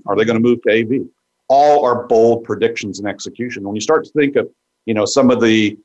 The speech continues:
uh, regulations that are coming out, not only in the North America market, but European market, where combustion engines at this point in time are, are being, uh, sunset and or not being sold. California making a statement of twenty twenty-five or twenty thirty, whichever one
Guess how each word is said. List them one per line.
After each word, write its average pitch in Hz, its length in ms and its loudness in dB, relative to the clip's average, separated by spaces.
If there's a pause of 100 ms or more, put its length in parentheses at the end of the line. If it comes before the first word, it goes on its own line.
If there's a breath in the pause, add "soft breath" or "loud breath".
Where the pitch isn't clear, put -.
(200)
uh, 101 340 0 (600)
regulations 120 720 2
that 98 100 0
are 95 40 -4
coming 98 340 -4
out, 87 160 -12
not 110 240 -2
only 110 340 0
in 101 160 -6
the 98 80 -10
North 107 220 -2
America 135 340 0
market, 113 340 0
but 92 100 -6
European 120 460 0
market, 107 340 -2
where 104 320 0 (220)
combustion 127 460 0
engines 113 420 2
at 104 60 -4
this 104 140 -2
point 101 260 -4
in 110 60 -4
time 101 160 -4
are, 98 140 -6 (300)
are 104 120 0
being, 107 580 0
uh, 98 300 0
sunset - 480 -4 (560 soft breath)
and 110 180 0
or 107 280 4
not 107 200 -2
being 110 200 -2
sold. 107 360 -4 (160)
California 113 560 0
making 104 320 -2
a 92 60 -6
statement 110 400 -2
of 98 100 -10
twenty 113 220 -4
twenty-five 107 580 0
or 101 240 -4
twenty 110 200 -2
thirty, 107 300 0
whichever 107 380 0
one 104 320 -2